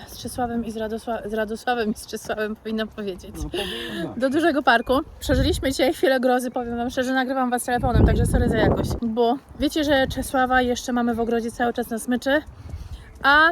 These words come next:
Speaker 1: ten mały skubaniec, ale ładnie, zobaczcie, jak pięknie, romantycznie. A wy-, a wyobraźcie sobie, że ten mały skubaniec otworzył sobie drzwi, nosem wepchał, wiecie, głowę.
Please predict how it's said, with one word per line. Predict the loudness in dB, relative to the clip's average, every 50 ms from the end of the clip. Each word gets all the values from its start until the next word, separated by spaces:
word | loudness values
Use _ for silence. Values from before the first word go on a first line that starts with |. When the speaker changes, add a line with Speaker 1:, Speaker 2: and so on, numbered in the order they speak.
| 4 2
Speaker 1:
ten | 2 2 4 4
mały | 4 4 6 6 4 4
skubaniec, | 2 -2 -4 -2 -2 0 0 0 -2 -4 -2
ale | 0 2 2 2 2 2 0 0 -2 -4 -4 -4 -4
ładnie, | -4 -4 -4 -6
zobaczcie, | -8 -10 -10 -12 -12 -12 -14
jak | -14 -12 -8 -4
pięknie, | -4 -4 -4 -4 -6 -4
romantycznie. | -4 -2 -2 -4 -4 -4 -8 -10 -6 -4 -4 -4 -4 -6 -12 -20 -20 -20 -20 -20 -20 -20 -20 -20 -20 -20 -20 -20 -20 -20 -20 -20 -20 -20 -20 -20 -20 -20 -20 -18 -8 -2
A | 0 2 4 4 2
wy-, | 2 2 0 0 0 -2 -4 -6 -8 -8 -10 -10 -12 -16 -18 -18 -16 -16 -16 -16 -18 -16 -16 -14 -14 -14 -14 -16 -6 0 4
a | 4 6 6 6 4
wyobraźcie | 4 0 -2 -2 0 2 2 2 2 2 0 -2 -2
sobie, | -2 -2 -2 2 2 2
że | 0
ten | 0 0 2
mały | 2 4 4 2 0
skubaniec | 0 -2 -2 2 4 4 4 4 4 0 0 -2 -6 -10 -12 -16 -20 -20 -20 -20 -20 -20 -20 -20 -20 -20 -12 -6 -4
otworzył | -4 0 2 4 4 4 4 2
sobie | 0 0 0 0 0
drzwi, | 0 0 -2 -2 -2 -2 0
nosem | 0 0 0 0 0 0 2 2 4
wepchał, | 2 2 0 0 0 2 2 2 2 4
wiecie, | 2 2 2 2 -2 -4 -2
głowę. | 0 4 6 6 6 6 6